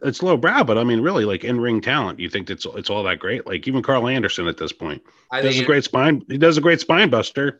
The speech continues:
Speaker 2: No, Anderson's a very
Speaker 1: Yeah.
Speaker 2: good wrestler. And, uh, Carl Anderson's a very good wrestler. Um, he had a singles match with Rick Swann, and it actually was really good.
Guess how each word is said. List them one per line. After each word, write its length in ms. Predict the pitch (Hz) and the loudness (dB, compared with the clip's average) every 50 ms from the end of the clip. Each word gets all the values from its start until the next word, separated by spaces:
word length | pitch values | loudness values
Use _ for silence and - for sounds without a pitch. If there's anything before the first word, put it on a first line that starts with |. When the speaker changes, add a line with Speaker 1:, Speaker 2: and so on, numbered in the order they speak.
| _ 127 127 | _ -12 -10
Speaker 2:
No, 120 | 123 113 | -8 -6
Anderson's 460 | 113 120 123 127 123 117 131 127 107 | -6 -6 -8 -8 -10 -14 -14 -16 -16
a 60 | 104 | -14
very 160 | 98 110 107 123 | -10 -8 -6 -6
Speaker 1:
Yeah. 100 | 135 - | -6 -8
Speaker 2:
good 80 | - _ _ | -12 _ _
wrestler. 260 | _ _ - - _ _ _ _ _ | _ _ -20 -20 _ _ _ _ _
And, 140 | 107 123 131 | -12 -10 -10
uh, 100 | 127 - - | -10 -10 -10
Carl 240 | - 139 135 139 | -6 -4 -4 -4
Anderson's 280 | 139 135 127 110 117 113 | -4 -6 -10 -12 -14 -14
a 40 | 110 | -10
very 140 | 113 113 110 | -10 -10 -8
good 80 | 110 113 | -8 -8
wrestler. 520 | 113 107 - - 117 117 110 107 101 92 _ _ _ _ _ _ _ _ _ _ _ _ _ _ _ _ _ - | -8 -8 -10 -12 -14 -12 -12 -12 -14 -14 _ _ _ _ _ _ _ _ _ _ _ _ _ _ _ _ _ -20
Um, 300 | 98 92 92 90 92 95 | -18 -16 -14 -14 -14 -16
he 220 | - 117 120 113 104 | -18 -18 -20 -18 -16
had 240 | - 127 139 147 143 | -10 -6 -6 -4 -4
a 60 | 127 | -6
singles 440 | - - - 143 151 143 139 120 117 | -6 -8 -10 -10 -8 -10 -10 -10 -8
match 240 | 127 123 113 - 113 | -8 -8 -8 -6 -8
with 200 | 127 131 127 117 | -8 -8 -8 -8
Rick 200 | 120 117 107 - | -10 -10 -8 -8
Swann, 400 | - - 104 98 95 95 98 98 | -12 -14 -12 -14 -14 -14 -14 -16
and 100 | 95 95 | -16 -14
it 120 | 92 95 | -14 -14
actually 340 | 98 101 98 - - 101 92 | -14 -14 -14 -14 -16 -16 -16
was 140 | 90 87 - | -18 -20 -18
really 260 | 104 98 92 85 78 80 | -18 -16 -16 -16 -18 -16
good. 360 | 90 104 92 78 71 73 - | -14 -14 -14 -14 -16 -20 -20